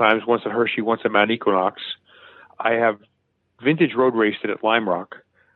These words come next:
Haggerty wants to know if I'm interested in racing it this year on a dirt drag race that they are s-, sponsoring somewhere. I, I've taken it on tours. It's been written about in magazines and newspapers.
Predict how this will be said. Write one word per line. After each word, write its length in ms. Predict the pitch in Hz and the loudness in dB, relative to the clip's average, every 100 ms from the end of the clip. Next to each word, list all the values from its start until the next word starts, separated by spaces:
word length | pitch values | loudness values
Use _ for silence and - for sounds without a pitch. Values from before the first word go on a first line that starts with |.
| _ _ - | _ _ -6
Haggerty 420 | - 147 160 131 | 2 2 2 -4
wants 380 | 113 117 117 - | -2 0 0 0
to 60 | |
know 60 | 117 | -2
if 60 | 110 | 0
I'm 120 | 113 | -2
interested 440 | 117 113 120 - 113 | -4 -2 -4 -4 -2
in 60 | |
racing 360 | 104 110 - 113 113 | 2 2 2 -4 -4
it 60 | _ _ - | _ _ -2
this 140 | 110 - | -2 4
year 160 | 113 | 4
on 80 | 107 | 4
a 60 | 101 | 2
dirt 280 | 101 117 - | 2 2 4
drag 320 | 117 113 110 | 4 4 4
race 320 | 92 95 - - _ _ _ _ _ - | 0 -2 -6 -16 _ _ _ _ _ -2
that 160 | 104 _ | -2 _
they 140 | 107 104 | 4 6
are 220 | 95 95 - - | 4 2 -2 -16
s-, 300 | - - - - | -20 -20 -16 -12
sponsoring 460 | - 113 113 104 92 - | -2 0 0 -4 -8 -8
somewhere. 380 | 95 87 92 - - - _ - | -8 -6 -8 -12 -20 -20 _ -2
I, 80 | 113 - | 0 2
I've 120 | 117 | 2
taken 260 | - 143 127 | 2 2 4
it 80 | 120 | 2
on 160 | 113 - - | 2 -2 2
tours. 380 | 147 120 127 - - _ _ | 4 4 2 -2 -16 _ _
It's 120 | 113 - | -10 -4
been 160 | 120 | 0
written 200 | 120 139 | 0 0
about 220 | 127 123 | 2 2
in 80 | 117 | 2
magazines 460 | 117 120 117 123 107 | 2 2 0 -6 -6
and 80 | 113 | -2
newspapers. 680 | 123 123 - 95 - 110 | -2 -2 0 0 0 -6